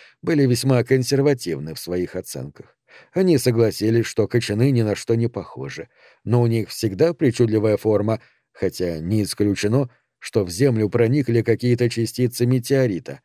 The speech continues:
но их скоро вымоют весенние дожди. Что же до следов и перепуганных лошадей,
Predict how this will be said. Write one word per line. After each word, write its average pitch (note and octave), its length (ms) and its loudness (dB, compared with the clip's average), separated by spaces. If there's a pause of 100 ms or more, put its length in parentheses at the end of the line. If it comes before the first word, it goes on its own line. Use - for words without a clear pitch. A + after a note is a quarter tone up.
(420)
но F3+ 320 0
их F3+ 240 4
скоро D#3 460 4
вымоют B2+ 480 4
весенние G#2 560 -2
дожди. C#2+ 480 -10 (580)
Что B2+ 300 2
же G#2+ 220 4
до A2+ 160 2
следов A2 520 0
и G2 120 2
перепуганных A2+ 720 0
лошадей, G2+ 600 0